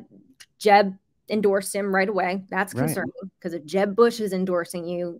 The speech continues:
Speaker 1: something's wrong here.
Speaker 2: This is a Yale boy.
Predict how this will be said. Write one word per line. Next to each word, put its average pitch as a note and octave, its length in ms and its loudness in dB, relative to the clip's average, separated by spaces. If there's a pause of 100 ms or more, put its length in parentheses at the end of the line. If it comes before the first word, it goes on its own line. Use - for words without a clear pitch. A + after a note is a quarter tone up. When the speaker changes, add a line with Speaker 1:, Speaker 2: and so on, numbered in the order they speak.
Speaker 1:
something's F#3+ 420 -2
wrong F3+ 260 -2
here. E3+ 220 -10
Speaker 2:
This B3 160 0
is D#4 100 -6
a B3 100 2
Yale F3 440 0
boy. A#2+ 400 0